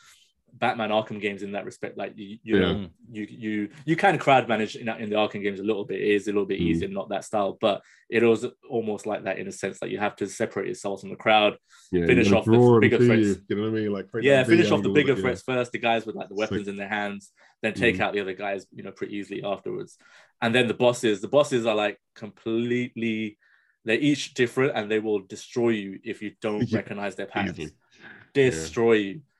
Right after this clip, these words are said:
Speaker 1: You
Speaker 2: Work out their cadence, definitely.
Speaker 1: The boss battles are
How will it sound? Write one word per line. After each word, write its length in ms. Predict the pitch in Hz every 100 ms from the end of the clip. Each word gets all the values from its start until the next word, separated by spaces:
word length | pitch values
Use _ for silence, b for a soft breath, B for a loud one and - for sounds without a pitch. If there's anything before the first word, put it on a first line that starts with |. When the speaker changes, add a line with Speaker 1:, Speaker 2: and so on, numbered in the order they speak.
| _
Speaker 1:
You 200 | 113 117 95
Speaker 2:
Work 220 | 95 98
out 140 | 90
their 120 | 110 110
cadence, 460 | 90 85 85 -
definitely. 540 | - 87 - 87 85 80
Speaker 1:
The 80 | 120
boss 280 | - 156 156
battles 300 | 143 127
are 80 | 113